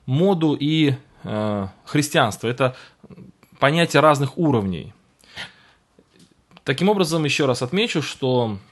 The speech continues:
в общем-то, надо быть модным, но надо быть модным именно, э, той модой или руководствоваться той модой, которая принята, э, в том ст-, в той стране, гражданами которой мы являемся. Я имею в виду, которая для нас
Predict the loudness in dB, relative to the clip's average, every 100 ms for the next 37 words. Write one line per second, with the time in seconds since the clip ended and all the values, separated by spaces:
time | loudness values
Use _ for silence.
0 | _ -14 -4 -4 -2 -4 -2 0 2 0
1 | -2 0 0 0 -2 0 0 0 -2 -2
2 | -6 -20 -16 -4 -2 0 0 0 0 2
3 | 0 2 0 0 -2 -2 0 0 0 2
4 | 0 -2 -10 _ _ _ -12 -4 6 6
5 | 6 2 2 2 2 2 -2 -8 -10 -4
6 | -2 -2 2 2 2 0 -8 -6 -6 -2
7 | 0 0 -2 -2 -2 0 0 0 -2 -2
8 | 2 0 0 -14 _ _ _ _ -10 -4
9 | 4 4 2 -4 -2 0 2 0 0 0
10 | 2 2 2 -2 -4 -4 -2 0 -2 -2
11 | 0 0 0 0 -2 -6 _ _ -2 2
12 | 4 4 2 2 2 0 -2 -2 -2 -4
13 | -4 -2 2 2 2 2 0 0 -4